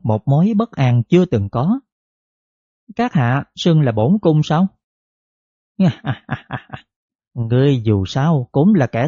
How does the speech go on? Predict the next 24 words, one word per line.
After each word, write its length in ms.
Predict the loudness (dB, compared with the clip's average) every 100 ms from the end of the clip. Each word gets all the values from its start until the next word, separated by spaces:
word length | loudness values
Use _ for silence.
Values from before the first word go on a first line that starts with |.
| -4
sắp 100 | -6 0
chết, 220 | 0 0 _ _ _ _ -4
ta 80 | -4
không 280 | 0 2 2
ngại 420 | 2 2 0 -2 -4
cho 120 | -2 0
ngươi 260 | 2 0
biết 280 | 2 2 0 _ _ _ -4
bổn 340 | 0 2 2 4
cung 240 | 2 4
huyết 240 | 4 2 2
ma, 320 | 0 0 -2 -8 _ _
rồi 340 | 0 2 4 2
đây 320 | 2 2 0
sẽ 160 | -2 0
ung 260 | 2 4
dung 280 | 4 2 0
độc 200 | -2 -4
bá 260 | -4 -2 -2 0
quần 240 | 2 2
hùng." 300 | 2 0 0 -4 _ _ _ _ _ _ _ _ _ _ _ _ _ _ _
Huyết 220 | 4 4 2
ma 260 | 0 2 0
cung, 340 | 4 6